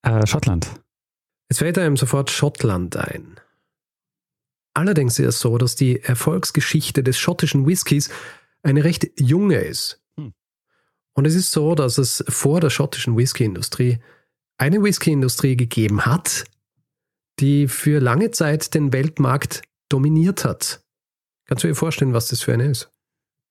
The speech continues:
Speaker 1: Ha, also der Markt, von dem es dann nach Schottland kommt. Ähm, Island.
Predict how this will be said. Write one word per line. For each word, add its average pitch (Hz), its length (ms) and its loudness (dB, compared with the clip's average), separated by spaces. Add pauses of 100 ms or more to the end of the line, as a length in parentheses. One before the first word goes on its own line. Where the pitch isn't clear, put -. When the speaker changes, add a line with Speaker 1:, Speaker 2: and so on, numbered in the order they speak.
(300)
Speaker 1:
Ha, 127 500 2
also 139 200 2
der 139 120 2
Markt, 139 260 2
von 151 140 0
dem 143 160 2
es - 60 -2
dann 147 140 2
nach 139 140 0
Schottland 123 380 0
kommt. - 400 0 (680)
Ähm, 117 380 2
Island. 131 580 0